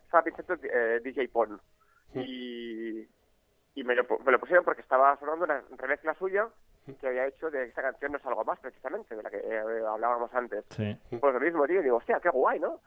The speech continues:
Speaker 1: Y, y evidentemente la com-, la, la, la compartí y con las ganas de saber si la puedo escuchar o la podemos escuchar para,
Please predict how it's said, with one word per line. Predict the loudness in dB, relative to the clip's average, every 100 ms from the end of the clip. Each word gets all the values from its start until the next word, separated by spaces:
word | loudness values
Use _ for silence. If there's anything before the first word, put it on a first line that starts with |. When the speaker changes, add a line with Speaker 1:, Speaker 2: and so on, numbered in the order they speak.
| _ -20
Speaker 1:
Y, | -14 -14 -14 _ _ _
y | -18 -16 -12
evidentemente | -6 -2 0 2 2
la |
com-, | 2 4
la, | 2 4
la, | 0 0 0
la | 0
compartí | 2 2 2 2 2 0 -20 -16
y | -6
con | -4
las | 0
ganas | 4 4
de | 2
saber | -2 0 0 -2 _ _ _ _ _ _ -14
si | -10
la | -6
puedo | -4
escuchar | -4 -6 -4 0 0 -2
o | -10
la | -8
podemos | -6 -8
escuchar | -10 -6 0 2 0 -6 _ _ -6
para, | 0 0 0